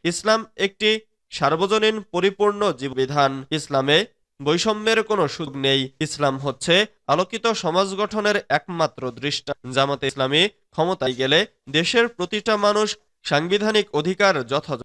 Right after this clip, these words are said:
সোমবার তিন বিকেলে রাজধানীর ডোমরার সারুলিয়ার হাজিনগর এলাকায় ভিন্ন ধর্মাবলম্বীদের মাঝে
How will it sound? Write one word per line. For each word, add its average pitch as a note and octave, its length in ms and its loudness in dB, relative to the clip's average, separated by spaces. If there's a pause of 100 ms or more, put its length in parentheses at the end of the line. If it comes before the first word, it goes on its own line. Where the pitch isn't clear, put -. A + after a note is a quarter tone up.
(120)
সোমবার G3 440 0
তিন D#3+ 200 -6
বিকেলে C#3+ 420 2 (220)
রাজধানীর E3+ 600 0
ডোমরার G3 480 2 (280)
সারুলিয়ার G#3 640 2 (360)
হাজিনগর F3 640 2
এলাকায় C3 540 0 (120)
ভিন্ন F#3 360 0
ধর্মাবলম্বীদের G3 1080 0
মাঝে D3+ 460 0